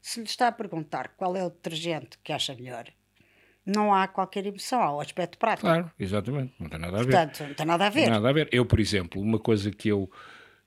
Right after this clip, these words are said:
Speaker 2: que eu não faço, eh,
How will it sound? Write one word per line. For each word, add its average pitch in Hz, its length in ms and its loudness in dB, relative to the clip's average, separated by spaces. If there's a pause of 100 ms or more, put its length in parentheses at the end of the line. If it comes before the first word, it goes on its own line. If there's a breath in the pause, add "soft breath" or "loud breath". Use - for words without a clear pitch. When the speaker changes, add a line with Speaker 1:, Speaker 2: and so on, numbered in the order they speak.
(1040 soft breath)
Speaker 2:
que - 100 -2
eu 104 40 2
não 95 80 2
faço, - 380 0 (260)
eh, 95 680 -4